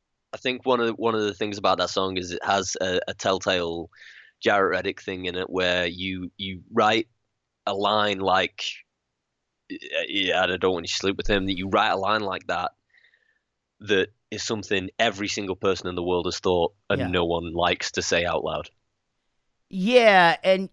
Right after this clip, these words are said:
Speaker 2: you, that's exactly right. Yeah, that, I mean, you just said that. I don't know why you just saying that about my lyric just gave me chills, but it did, so thank you for that. I guess that's a good thing.
Speaker 1: There's, there's a, there's a couple of specific lyrics like that where I think,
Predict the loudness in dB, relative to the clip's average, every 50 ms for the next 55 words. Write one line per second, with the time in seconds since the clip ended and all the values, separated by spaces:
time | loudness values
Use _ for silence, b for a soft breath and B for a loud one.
0 | _ -8 -6 -4 -4 -4 -4 -4 -6 -8 -12 -16 -20 -20 -20 _ _ _ 2 2
1 | 4 4 2 -2 -6 -2 0 0 0 0 0 -2 0 0 0 -2 -4 -8 -14 _
2 | _ _ _ -4 -4 -4 -4 -2 -2 -2 -2 -2 -4 -4 -4 -2 -2 -4 -4 -6
3 | -6 -6 -6 -8 -8 -6 -6 -6 -4 -4 -6 -4 -4 -4 -4 -4 -4 -2 -2 -2
4 | -2 -2 -4 -4 -2 -2 -2 -4 -4 -6 -6 -8 -8 -10 -10 -10 -10 -8 -8 -6
5 | -6 -6 -6 -8 -8 -10 -10 -10 -10 -10 -10 -10 -10 -10 -8 -8 -8 -8 -8 -10
6 | -12 -16 -14 -12 -10 -10 -10 -10 -12 -10 -10 -8 -8 -8 -10 -10 -14 -14 -14 -14
7 | -10 -8 -8 -8 -8 -12 -14 -12 -10 -10 -10 -12 -14 _ -12 -10 -10 -10 -10 -12
8 | -12 -12 -12 -14 -14 -12 -12 -10 -10 -10 -12 -12 -12 -14 -14 -14 -14 -12 -12 -6
9 | -2 0 0 0 -2 -6 -14 -20 -20 _ _ _ _ _ -2 0 0 2 2 0
10 | 0 -2 -4 -4 0 0 2 2 0 0 2 2 2 2 2 2 4 4 4 2
11 | 0 -6 -16 -20 -20 -20 _ _ _ _ _ _ _ _ -8 -8 -8 -6 -6 -6
12 | -4 -2 0 0 0 0 0 -2 0 0 0 2 2 0 0 -2 -2 0 2 2
13 | 0 0 0 0 0 0 0 0 0 0 0 -2 -6 -8 -10 -10 -10 -12